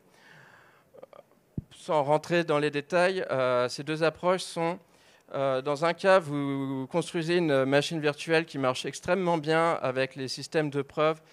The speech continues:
et du coup, vous obtenez quelque chose d'assez efficace, mais vous n'êtes pas directement compatible avec, euh, la façon dont Ethereum fonctionne de façon interne. Donc, ça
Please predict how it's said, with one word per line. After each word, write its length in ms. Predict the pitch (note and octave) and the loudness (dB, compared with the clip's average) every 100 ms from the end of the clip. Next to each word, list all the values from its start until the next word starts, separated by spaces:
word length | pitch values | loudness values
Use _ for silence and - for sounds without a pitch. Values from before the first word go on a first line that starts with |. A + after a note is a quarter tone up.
| - - | -20 -14
et 60 | B2 | -10
du 160 | B2+ | -10
coup, 120 | E3+ | -6
vous 140 | E3 C#3 | -4 -4
obtenez 360 | B2+ C#3+ C#3+ | -4 -4 -4
quelque 300 | C#3+ C3+ C#3 | -4 -8 -8
chose 280 | B2+ D#3+ D3+ | -8 -6 -4
d'assez 280 | C#3+ C#3 D#3+ | -2 -2 -4
efficace, 580 | D#3 D#3 - D#3+ F3 - - - - | -4 -8 0 0 0 -4 -20 -20 -8
mais 340 | B2+ D3+ F3 | 0 2 2
vous 140 | D#3+ C#3 | -2 -2
n'êtes 180 | C#3 C3+ | -2 4
pas 140 | E3+ | 2
directement 560 | D3+ D#3 D#3+ - D#3 D#3 | 2 0 0 0 0 0
compatible 640 | D#3 C#3 C#3+ - D3+ D3 | -2 -2 -4 -2 -8 -4
avec, 340 | B2 B2 B2+ - | -2 -2 -4 -4
euh, 340 | A#2+ A#2+ A#2+ | -4 -2 -2
la 120 | C3 | -4
façon 420 | C3+ C3 - D3+ D3+ | -2 -4 -2 -4 -4
dont 200 | C3 B2+ _ - - - | -6 -8 _ -20 -20 -8
Ethereum 560 | D3+ D#3 D#3 D3+ D3+ D3 | -8 -2 0 0 0 -2
fonctionne 440 | D3 C3+ E3 D#3+ | -8 -6 -4 -2
de 80 | C#3 | -4
façon 340 | C#3+ C3 D3+ | -6 -4 -4
interne. 380 | C#3 - D#3 D#3+ | -4 -2 -2 -2
Donc, 140 | B2+ - _ _ - - | -6 -12 _ _ -20 -10
ça 800 | - C#3 C3+ B2+ B2 B2 A#2+ | -2 0 2 4 4 4 2